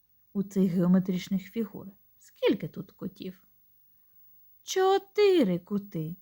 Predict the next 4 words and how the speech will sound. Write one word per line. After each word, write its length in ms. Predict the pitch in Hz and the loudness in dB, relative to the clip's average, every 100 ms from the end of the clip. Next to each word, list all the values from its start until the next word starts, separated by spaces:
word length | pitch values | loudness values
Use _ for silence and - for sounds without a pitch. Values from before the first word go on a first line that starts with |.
| _ | _
Правильно, 800 | - 262 277 277 208 160 160 160 180 | -4 0 2 4 2 2 0 -2 -6
це, 460 | - - 285 370 330 | -12 -4 -2 0 0
діти, 440 | 180 247 277 277 | 0 0 0 -4
чотирикутники. 1300 | 269 285 277 269 294 285 269 233 202 175 160 - | -6 -6 -4 -2 -2 -4 -4 -2 -2 -8 -10 -14